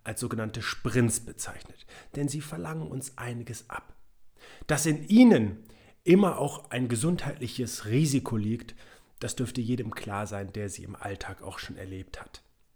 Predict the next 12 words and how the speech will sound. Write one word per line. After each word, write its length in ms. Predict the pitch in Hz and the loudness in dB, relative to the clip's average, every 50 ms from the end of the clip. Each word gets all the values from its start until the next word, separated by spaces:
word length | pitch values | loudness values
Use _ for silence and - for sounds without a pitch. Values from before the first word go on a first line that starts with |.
| - - - - - - - | -20 -20 -20 -20 -20 -14 -10
Es 200 | - - - - | -8 -6 -4 -4
wird 120 | 151 - | -4 -2
aber 160 | 120 131 123 | -2 0 0
noch 160 | 131 143 - | 0 0 -2
entscheidender. 640 | - - - - - - - - - - - - - _ _ - _ | -4 -8 -8 -8 -8 -8 -10 -16 -18 -20 -20 -20 -20 _ _ -16 _
In 200 | - 135 131 131 | 0 0 0 2
diesen 320 | 190 208 220 175 190 175 - | 4 2 4 4 2 0 0
Phasen 540 | - - - 156 147 147 143 110 98 90 - - | -2 -4 -2 0 0 0 -2 -4 -6 -14 -16 -14
bestimmen 680 | - 104 - - - - 151 143 135 131 131 131 127 117 | -10 -8 -6 -6 -4 -2 0 0 0 0 -2 -4 -4 -6
Gewohnheiten 760 | 120 117 107 110 117 127 127 120 113 110 110 104 - 104 110 | -6 -6 -4 -2 0 0 0 0 -2 -4 -8 -8 -10 -12 -6
ganz 280 | - 117 113 117 113 - | -4 -4 -4 -4 -6 -8
eindeutig, 680 | - 107 107 101 104 92 95 95 - 98 98 - | -10 -10 -8 -8 -8 -8 -10 -10 -10 -12 -14 -14